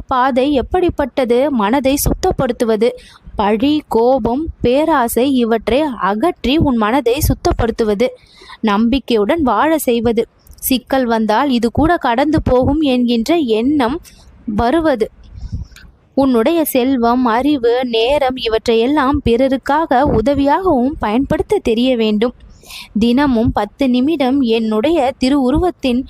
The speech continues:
முன் அமர்ந்து என்னை மனதில் நிறை-, நினைத்து தியானம் செய்ய வேண்டும்.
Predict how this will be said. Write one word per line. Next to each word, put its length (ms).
முன் 220
அமர்ந்து 720
என்னை 300
மனதில் 480
நிறை-, 400
நினைத்து 640
தியானம் 480
செய்ய 340
வேண்டும். 420